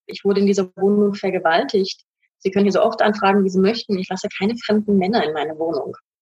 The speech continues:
Ja, und danach haben die sich nie wieder gemeldet. Also die haben es auch nicht mal mehr versucht. Also die, die wussten dann, auf keinen Fall lasse ich irgendjemanden in meine Wohnung. Ähm, nur klar, wenn dann der Schornsteinfeger musste zum Beispiel rein, dagegen konnte ich nichts tun.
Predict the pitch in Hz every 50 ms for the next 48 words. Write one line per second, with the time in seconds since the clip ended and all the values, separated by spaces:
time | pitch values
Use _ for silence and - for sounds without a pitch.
0 | _ _ _ _ _ _ _ _ _ _ _ _ _ _ _ _ _ _ _ _
1 | _ _ _ _ - 202 185 175 160 160 156 147 156 175 - 208 202 202 208 202
2 | 202 202 202 - 208 208 202 202 202 196 190 180 185 175 175 175 185 196 214 202
3 | 185 160 156 151 - - _ - 175 190 - _ - 202 214 214 214 202 202 -
4 | 220 220 - - 208 196 196 190 - - 196 180 170 180 - _ _ _ _ _
5 | _ _ _ _ _ _ _ _ _ _ _ 180 175 175 175 170 165 170 180 _
6 | _ _ - 196 185 - - 196 180 175 214 220 - - _ - 196 185 190 196
7 | 185 - - 185 - _ 202 202 202 196 196 202 196 190 180 175 170 175 175 -
8 | - 185 - - 180 175 175 175 - 175 165 165 165 165 165 _ 160 160 - _
9 | - 175 170 165 165 156 160 _ 165 175 170 151 151 156 160 _ _ _ _ _
10 | _ _ _ _ _ _ _ _ _ _ 185 180 175 175 170 170 185 _ _ _
11 | _ _ 190 190 185 - - 196 185 185 190 185 185 190 185 180 180 - 180 185
12 | - - - 220 - 254 214 208 208 214 220 208 208 208 202 202 202 - _ -
13 | 208 196 - - 214 202 190 196 190 - - 208 196 196 190 190 190 196 190 190
14 | 190 190 185 185 185 - - 196 196 - - - - 214 208 - _ - - -
15 | - - 214 214 214 233 226 _